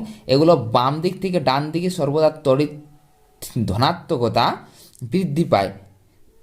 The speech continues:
হ্রাস পায়, সরি, বাম দিক থেকে ডান দিকে তড়িৎ ধনাত্মকতা হ্রাস পায়। তাহলে কার্বনের বেশি, তারপর নাইট্রোজেন, তারপর অক্সিজেন, তারপর ফ্লুরিন। ওকে, অপশন বি হচ্ছে সঠিক উত্তর। সোডিয়াম ক্লোরাইড যৌগে এনএ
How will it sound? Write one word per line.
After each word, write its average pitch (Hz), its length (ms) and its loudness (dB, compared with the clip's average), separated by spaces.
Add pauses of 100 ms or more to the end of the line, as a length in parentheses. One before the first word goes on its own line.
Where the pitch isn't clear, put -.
(200)
হ্রাস 165 280 2
পায়, 92 260 -6
সরি, 101 280 -8 (800)
বাম 113 300 2
দিক 160 180 2
থেকে 170 200 4
ডান 135 260 4
দিকে 147 220 -2 (600)
তড়িৎ 131 260 6 (160)
ধনাত্মকতা 123 560 2
হ্রাস 127 280 4
পায়। 92 180 -4
তাহলে 110 200 -2
কার্বনের 113 460 0
বেশি, 123 340 0
তারপর 120 300 2
নাইট্রোজেন, 117 480 0
তারপর 113 300 2
অক্সিজেন, 131 380 -2
তারপর 110 260 2
ফ্লুরিন। 98 420 2 (380)
ওকে, 185 220 0 (340)
অপশন 113 360 0
বি 131 100 4
হচ্ছে 127 200 0
সঠিক 139 280 0
উত্তর। 147 300 0 (580)
সোডিয়াম 208 680 2
ক্লোরাইড 170 500 2
যৌগে 175 280 2 (180)
এনএ 170 360 2